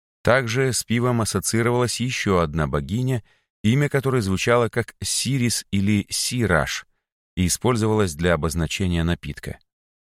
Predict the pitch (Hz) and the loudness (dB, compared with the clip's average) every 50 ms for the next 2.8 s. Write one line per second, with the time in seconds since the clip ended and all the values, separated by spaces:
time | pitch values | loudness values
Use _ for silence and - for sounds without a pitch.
0 | _ _ _ _ _ _ _ _ _ _ _ _ - 92 90 92 95 92 82 - | _ _ _ _ _ _ _ _ _ _ _ _ 0 2 2 4 2 2 0 0
1 | 95 90 - - - 95 101 92 73 67 65 80 82 82 78 90 90 82 69 - | 0 0 0 0 0 0 2 2 0 -2 -2 -2 -2 0 0 0 0 0 0 -2
2 | 82 78 - 82 82 90 117 123 - 82 73 71 65 - - - | -4 -2 0 0 0 0 0 -2 -2 -2 -2 -2 -2 -4 -8 -10